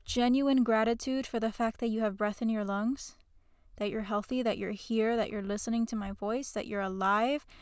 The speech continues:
that you have this incredible gift, and nothing else matters. It doesn't matter the, about the money. It doesn't matter about the job. It doesn't matter who abandoned you this year. It doesn't matter. It doesn't matter. <laughs>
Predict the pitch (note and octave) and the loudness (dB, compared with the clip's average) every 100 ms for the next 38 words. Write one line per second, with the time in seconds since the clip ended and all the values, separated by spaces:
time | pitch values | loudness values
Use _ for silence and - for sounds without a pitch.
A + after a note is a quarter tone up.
0 | - - G#3+ A3 G#3+ G#3 A#3+ B3 A#3 A3 | -18 -2 0 2 0 -2 -2 -2 -2 -2
1 | G#3+ A3 G#3+ F#3+ G#3 D4+ - - - - | -2 -2 -4 -2 -2 -2 -4 -14 -18 -20
2 | - - - - - - A3 A3 A#3 A#3 | -20 -20 -20 -20 -10 0 2 2 2 0
3 | A3 - G3+ G3 G3 G#3 G#3+ A#3 A#3+ A#3+ | 0 -2 -2 -4 -6 -4 -2 2 4 4
4 | A#3 A3+ G#3+ G3 A3 G3+ - G3+ F#3+ F#3+ | 4 2 0 -2 2 2 2 0 0 -2
5 | G#3+ A#3 A3 A3 A3 G#3+ G3+ G#3+ G3 F#3+ | 0 2 4 4 2 0 -2 -4 -2 -2
6 | G3 - - - A#3 B3 C#4+ C4 B3 B3+ | -2 -8 -20 -6 2 4 6 6 6 6
7 | A#3 G#3 G#3 - - - C4 C4 C4 B3+ | 6 2 -2 -8 -18 -2 2 6 6 6
8 | A#3+ - - - A#3 A3 A#3 A#3+ A#3 A3 | 4 2 -8 -2 2 4 4 4 4 4
9 | G#3+ G#3 G3 G#3 - G#3 G3+ G3 - - | 2 0 -2 -2 0 0 2 0 -2 -6
10 | G#3+ C4+ D4 C#4 C4+ A#3+ A3 G#3+ B3+ B3 | -2 0 4 4 4 2 -2 -2 2 2
11 | A3 F#3+ G3+ | 2 0 -2